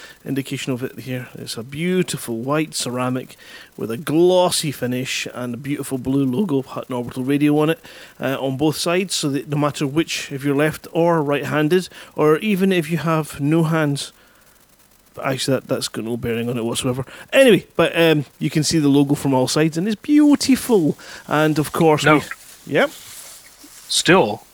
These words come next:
Speaker 2: not dishwasher f-, safe. Or
Speaker 1: That
Speaker 2: kitten safe.
Speaker 1: that one, I think, might be dishwasher safe, actually. I'm not entirely sure. I will do some testing on it, but I'm pretty sure that one is.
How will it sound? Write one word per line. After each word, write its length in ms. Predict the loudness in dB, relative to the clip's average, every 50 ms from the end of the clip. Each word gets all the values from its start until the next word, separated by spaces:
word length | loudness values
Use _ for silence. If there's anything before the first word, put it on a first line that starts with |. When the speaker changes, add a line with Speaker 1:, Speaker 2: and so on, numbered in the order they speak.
| _
Speaker 2:
not 220 | 0 0 0 0 0
dishwasher 420 | -2 -2 2 2 2 0 2 -2
f-, 180 | -4 -6 -4 -4
safe. 420 | -2 0 0 -2 -2 -6 -10 -14 -18 -20 _ -6
Or 40 | 2
Speaker 1:
That 220 | 4 4 4 4
Speaker 2:
kitten 240 | 2 -2 -2 0 -2
safe. 360 | 0 2 2 0 0 -2 -6 0
Speaker 1:
that 240 | 2 4 4 4 6
one, 160 | 4 6 6
I 60 | 6
think, 200 | 4 4 2 2 2 -4 -2
might 280 | 0 4 4 4 4 4
be 100 | 2 2
dishwasher 480 | 2 2 2 4 2 2 2 2 0
safe, 420 | -2 0 2 2 2 2 0 -2 -2
actually. 500 | 0 0 0 0 -2 0 2 2 2 2
I'm 180 | 2 4 4 6
not 140 | 6 4 4
entirely 320 | 2 2 4 4 4 4
sure. 300 | 4 4 6 6 6 6
I 100 | 6 4
will 120 | 4 4 2
do 120 | 2 2 0
some 160 | 2 0 0
testing 360 | 2 4 4 4 4 4 4
on 60 | 4
it, 60 | 4
but 80 | 4 2
I'm 140 | 2 2 2
pretty 220 | 2 2 2 2
sure 180 | 4 4 4 6
that 120 | 6 4
one 120 | 4 4 4
is. 240 | 4 4 2 0